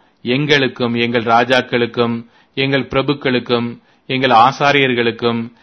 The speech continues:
எங்கள் தீர்க்க தரிசிகளுக்கும் எங்கள் பிதாக்களுக்கும்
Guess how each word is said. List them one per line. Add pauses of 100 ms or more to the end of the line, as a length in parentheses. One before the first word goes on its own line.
(140)
எங்கள்
தீர்க்க
தரிசிகளுக்கும் (220)
எங்கள்
பிதாக்களுக்கும்